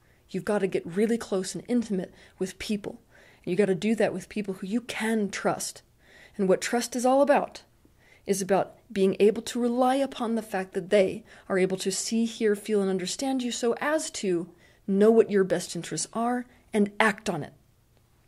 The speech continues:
What you're going for is this. "I'm out of control with this friend," or, "I'm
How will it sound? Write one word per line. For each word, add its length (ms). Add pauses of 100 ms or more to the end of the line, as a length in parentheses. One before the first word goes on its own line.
(560)
What 260
you're 120
going 440
for 320
is 220
this. 560 (720)
"I'm 240
out 180
of 180
control 540
with 180
this 160
friend," 400
or, 140
"I'm 100